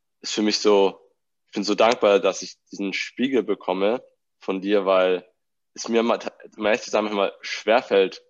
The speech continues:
erstens mich da ra-, zu reinzuversetzen, weil es wirklich zwanzig unterschiedliche Leben gefühlt sind in der Zwischenzeit.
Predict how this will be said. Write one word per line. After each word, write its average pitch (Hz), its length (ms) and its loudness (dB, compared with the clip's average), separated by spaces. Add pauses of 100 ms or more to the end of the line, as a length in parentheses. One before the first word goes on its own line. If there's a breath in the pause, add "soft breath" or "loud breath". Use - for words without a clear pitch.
(600)
erstens - 440 -6
mich - 260 -8
da 101 140 2
ra-, 92 180 -6
zu - 140 -12
reinzuversetzen, 98 800 -4
weil 92 100 2
es 90 120 -10
wirklich - 400 -10 (920)
zwanzig 117 480 -2
unterschiedliche 101 440 -6
Leben 98 440 -2
gefühlt 95 340 -8
sind 95 160 -2
in 90 120 -4
der 90 100 -2
Zwischenzeit. 98 680 -2